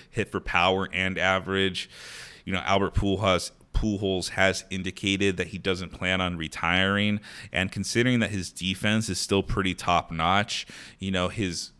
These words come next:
his options aren't really limited to just the American League, which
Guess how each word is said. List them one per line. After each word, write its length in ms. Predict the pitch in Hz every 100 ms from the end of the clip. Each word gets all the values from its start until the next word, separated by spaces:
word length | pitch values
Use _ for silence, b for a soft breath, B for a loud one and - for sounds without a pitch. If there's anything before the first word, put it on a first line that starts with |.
| _
his 220 | - 107 -
options 500 | 90 92 - 95 -
aren't 300 | - 95 76
really 240 | 92 90
limited 480 | 85 87 90 92 92
to 100 | 87
just 280 | 76 85 -
the 100 | 92
American 540 | 85 82 85 - 78
League, 300 | 85 90 92
which 360 | 90 85 -